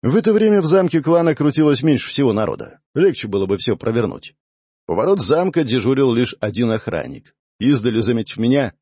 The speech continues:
парень нехотя поднялся с бочки, стоявшей в стороне, и с линцой подался открывать калитку. Так и не удосужившись ничего спросить, он молча пропустил нас внутрь.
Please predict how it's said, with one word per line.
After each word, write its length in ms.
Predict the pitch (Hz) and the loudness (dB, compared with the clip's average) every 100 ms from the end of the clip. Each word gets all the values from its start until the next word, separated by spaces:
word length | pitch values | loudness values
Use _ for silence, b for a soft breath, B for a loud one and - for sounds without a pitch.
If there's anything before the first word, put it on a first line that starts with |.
| _ _ - | _ _ 0
парень 260 | 202 185 | 2 2
нехотя 360 | 170 165 135 135 | 2 0 0 0
поднялся 460 | 131 127 143 123 | 0 0 0 -2
с 80 | 107 | -4
бочки, 320 | 90 156 - | 0 0 0
стоявшей 480 | 120 - 120 123 123 | -6 -2 0 0 -2
в 60 | 117 | -2
стороне, 500 | 120 113 117 107 87 - | 0 2 2 0 -4 -2
и 160 | 214 | -2
с 80 | 190 | 0
линцой 400 | 139 135 - 156 | 0 0 0 -2
подался 560 | 113 104 120 117 117 92 | 0 0 0 0 -2 -4
открывать 560 | - 123 - 135 104 - | -4 -4 0 0 0 0
калитку. 580 | 120 78 69 - - - _ _ | -4 -4 -8 -16 -18 -20 _ _
Так 260 | - 170 165 | -2 0 0
и 100 | 143 | 2
не 120 | 135 | 2
удосужившись 800 | 127 120 113 147 127 120 123 107 | 2 2 0 2 2 2 -2 -2
ничего 340 | 110 104 123 104 | -2 -2 0 0
спросить, 540 | - 101 104 208 196 | -2 -4 -4 -4 -2
он 180 | 135 123 | 0 2
молча 320 | 131 135 120 | 2 0 -2
пропустил 540 | 110 101 98 101 123 110 | -2 -4 -4 -4 -2 -2
нас 200 | 101 - | -2 -4
внутрь. 360 | 57 - - | -10 -14 -20